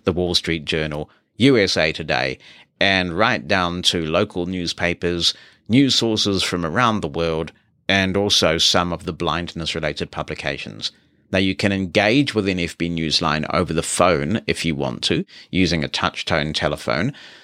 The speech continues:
The newspapers are not read by human voice, but they are read by very high-quality text-to-speech.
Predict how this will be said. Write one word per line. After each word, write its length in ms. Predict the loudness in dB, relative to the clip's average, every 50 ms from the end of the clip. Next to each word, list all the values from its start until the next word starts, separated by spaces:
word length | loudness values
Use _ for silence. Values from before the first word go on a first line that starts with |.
| -20 _ _ _
The 140 | 4 6 6
newspapers 640 | 6 6 6 4 4 4 4 4 4 4 4 4
are 80 | 4 4
not 340 | 4 4 2 2 0 -2 0
read 380 | 0 2 2 2 0 -4 -2
by 300 | -2 0 0 0 0 -2
human 580 | -4 -6 -6 -2 0 0 2 2 0 0 0 -2
voice, 380 | -6 -8 -4 -2 0 0 0
but 260 | 2 2 0 0 2 2
they 180 | 2 2 4
are 200 | 4 2 0 0
read 320 | -2 -2 -4 -4 -4 -4 -4
by 160 | -4 -4 -4
very 420 | -6 -2 2 2 4 4 4 2
high-quality 1000 | 0 -2 -4 -2 -2 -2 -4 -6 -6 -4 -4 -2 -2 -2 -4 -4 -4 -4 -6 -6
text-to-speech. 1300 | -8 -8 -6 -4 -4 -4 -4 -8 -10 -8 -8 -6 -6 -6 -4 -2 -2 -2 -2 -2 -6 -8 -6 -6 -8 -10